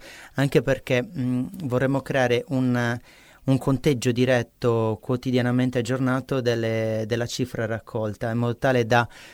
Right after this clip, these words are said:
dare un, un'idea alla gente delle, del lavoro fatto, delle, dei risultati fatti quotidianamente. Ehm, questa cifra qua poi verrà, mm, chiaramente, eh, ripubblicata alla fine del viaggio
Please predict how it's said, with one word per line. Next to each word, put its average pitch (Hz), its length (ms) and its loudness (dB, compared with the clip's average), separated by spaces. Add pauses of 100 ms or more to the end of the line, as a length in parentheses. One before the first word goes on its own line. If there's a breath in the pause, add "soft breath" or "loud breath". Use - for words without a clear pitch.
dare 123 480 4
un, 127 280 2
un'idea 131 680 4
alla 123 160 2
gente 135 360 0
delle, 113 760 0
del 123 180 0
lavoro 123 340 0
fatto, 139 560 0
delle, 117 340 0
dei 120 120 0
risultati 120 480 -4
fatti 135 260 -2
quotidianamente. 113 920 -4 (480 loud breath)
Ehm, 131 760 -2 (460)
questa 147 680 4 (120)
cifra - 560 -2
qua 170 360 2
poi 147 160 4
verrà, 120 400 0
mm, 117 280 -12
chiaramente, 127 680 -2
eh, 117 240 -4
ripubblicata 123 1400 -4
alla 120 200 -4
fine 131 200 -4
del 143 140 -4
viaggio 135 500 -2